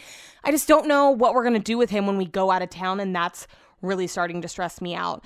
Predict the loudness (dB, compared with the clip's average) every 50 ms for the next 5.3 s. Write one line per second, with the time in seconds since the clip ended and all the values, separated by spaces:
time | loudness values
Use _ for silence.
0 | -20 -20 -12 _ -2 -2 0 0 -2 -2 0 0 2 2 2 2 2 2 2 0
1 | 0 -2 -2 -2 0 0 0 0 2 2 2 2 2 2 0 0 -2 -4 -4 -6
2 | -6 -6 -2 0 0 0 0 -2 -2 -2 -2 -2 -2 -4 -4 -2 -2 -2 -2 -4
3 | -4 -6 -6 -6 -8 -10 -12 -12 -8 -6 -6 -6 -6 -4 -4 -2 -2 -2 -2 -2
4 | -2 -4 -4 -6 -8 -6 -2 0 0 2 2 0 -2 -4 -6 -6 -4 -2 -2 -2
5 | -4 -4 -6 -6 -8 -8